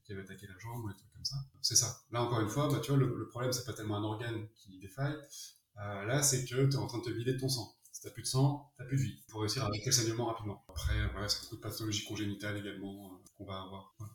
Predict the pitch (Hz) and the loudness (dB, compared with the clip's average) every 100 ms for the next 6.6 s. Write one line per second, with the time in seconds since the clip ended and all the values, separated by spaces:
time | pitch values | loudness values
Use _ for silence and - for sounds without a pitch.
0 | - - - - _ - - - - 135 | -8 -8 -10 -18 _ -6 -6 -2 2 2
1 | - 135 131 127 113 127 - - 127 - | 4 4 6 6 8 8 6 4 0 -2
2 | - - 110 - 120 98 98 107 113 - | -2 -2 -2 -4 -4 -4 -4 -2 -4 -4
3 | - - - - 107 98 95 - - 110 | -8 -6 -6 -4 -4 6 10 12 10 6
4 | 107 104 98 101 123 101 - 104 101 101 | 4 2 2 2 2 2 2 4 4 2
5 | 95 95 - - - 113 110 101 101 101 | 0 -4 -10 -12 -6 -2 -2 -2 -2 -2
6 | 104 - - 104 - | -2 -2 -6 -6 -8